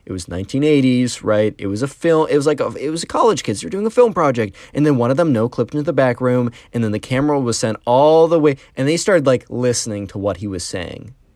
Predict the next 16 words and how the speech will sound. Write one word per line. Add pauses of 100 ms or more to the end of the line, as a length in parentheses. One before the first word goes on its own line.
(260)
He's
like,
"The
camera (340)
was
sent (120)
all
the
way
out
of
the (240)
back
rooms,
falling." (680)
And,